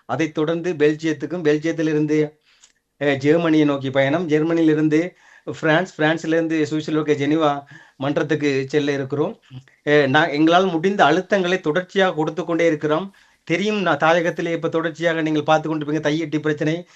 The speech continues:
நில அபகரிப்பு எப்படி செய்கிறார்கள், திருகோணமலையில் நடந்த புத்த சிலை அபக-, அந்த சி-, புத்த சிலை நாட்டுவதற்கு இந்த அரசாங்கம் எவ்வளவு அழுத்தங்களை கொடுத்து கொண்டிருக்கிறது. அதை தாண்டி, அஹ், கிபிலோயா திட்டம் நீங்க கேள்விப்பட்டிருப்பீங்க. அஹ், எப்படி ஒரு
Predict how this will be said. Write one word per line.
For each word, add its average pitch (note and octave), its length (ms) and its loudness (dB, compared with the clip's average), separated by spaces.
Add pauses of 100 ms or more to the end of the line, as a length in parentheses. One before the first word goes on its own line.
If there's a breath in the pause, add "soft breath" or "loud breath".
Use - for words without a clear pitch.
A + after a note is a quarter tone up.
(140 soft breath)
நில D3+ 280 2
அபகரிப்பு D#3 340 0
எப்படி D3+ 240 -2
செய்கிறார்கள், D3+ 440 -2
திருகோணமலையில் D#3 580 -2
நடந்த D3+ 240 0 (440 soft breath)
புத்த D3 520 2
சிலை D3 240 0
அபக-, D3 260 2
அந்த C#3 200 -2
சி-, D3+ 120 -8
புத்த D3+ 240 -6
சிலை E3+ 240 -4 (400 soft breath)
நாட்டுவதற்கு D#3 680 -2
இந்த D3 140 -2
அரசாங்கம் D#3+ 600 -2
எவ்வளவு D#3+ 480 -2
அழுத்தங்களை D#3+ 480 -2
கொடுத்து D3+ 320 -4
கொண்டிருக்கிறது. D3 560 -4 (440 soft breath)
அதை D#3+ 360 -4
தாண்டி, E3+ 400 -2 (580 loud breath)
அஹ், C#3 120 -4
கிபிலோயா G3 460 2
திட்டம் D#3+ 260 0
நீங்க D3 180 2
கேள்விப்பட்டிருப்பீங்க. D3 720 0 (400 soft breath)
அஹ், C#3+ 300 4
எப்படி E3 240 2
ஒரு G#3 100 2